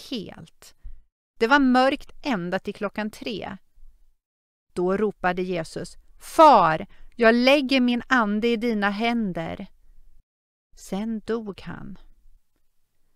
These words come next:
Marken skakade. Draperiet i templet revs itu uppifrån och ner. Bara Gud eller hans änglar kunde göra något sånt.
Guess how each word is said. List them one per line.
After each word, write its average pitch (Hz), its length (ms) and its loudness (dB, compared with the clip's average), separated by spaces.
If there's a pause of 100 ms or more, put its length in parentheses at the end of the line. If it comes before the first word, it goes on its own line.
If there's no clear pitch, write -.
(200)
Marken 196 680 -2
skakade. 165 840 -4 (240)
Draperiet 269 680 2
i 233 60 -6
templet 233 520 -4
revs 233 440 -2
itu 226 460 -6 (100)
uppifrån - 880 -4
och 226 120 -4
ner. 196 540 -6 (500)
Bara 208 560 2
Gud 202 520 -6
eller 226 260 -4
hans 190 360 -6
änglar 180 520 -4
kunde 196 300 -6
göra 180 360 -4
något 170 240 -10
sånt. - 720 -10